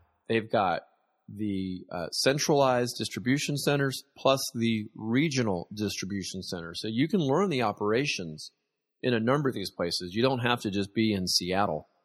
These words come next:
to take advantage of that operation. You could join one of the distribution centers.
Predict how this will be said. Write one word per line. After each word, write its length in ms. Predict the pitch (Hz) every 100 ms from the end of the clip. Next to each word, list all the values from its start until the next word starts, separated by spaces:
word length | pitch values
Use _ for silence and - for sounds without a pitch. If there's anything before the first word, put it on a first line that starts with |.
| _
to 80 | 107
take 240 | - 98
advantage 440 | 92 98 95 85 80
of 140 | 85
that 240 | 87 85 -
operation. 580 | 90 - 85 90 - 85
You 120 | 98
could 220 | 101 104 87 _ _ _
join 280 | 117 113 110
one 120 | 98
of 60 | 92
the 80 | 92
distribution 680 | 101 - 85 101 110 87
centers. 400 | 82 80 76 76